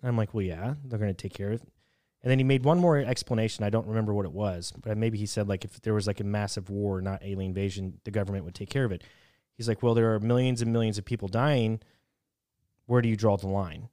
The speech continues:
He's like, "When does the government step in and mandate this vaccine?" And I s-, and I had said, uh, and I had said to him, I was like, "But only seven hundred thousand people have died." And he's like, "Oh," he's, he's like, "Okay, but where do you draw the line?"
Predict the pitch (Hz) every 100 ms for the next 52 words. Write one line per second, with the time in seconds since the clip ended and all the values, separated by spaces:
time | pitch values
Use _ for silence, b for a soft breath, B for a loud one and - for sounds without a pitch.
0 | _ _ _ _ _ _ _ _ _ _
1 | _ _ _ _ - 107 101 123 131 117
2 | 117 113 117 101 - 117 117 107 101 104
3 | 101 95 - - 95 87 - 76 113 -
4 | _ _ _ _ _ _ _ _ _ _
5 | _ _ _ _ _ - 120 120 117 -
6 | 123 117 113 - 151 139 120 120 - 110
7 | - 110 110 104 - 156 - 120 110 110
8 | 104 - _ _ 113 120 117 110 117 113
9 | 120 104 127 113 107 101 110 101 92 113
10 | 104 101 90 135 139 92 107 107 113 113
11 | - 113 107 107 110 110 104 107 156 156
12 | 104 107 104 101 92 90 117 101 78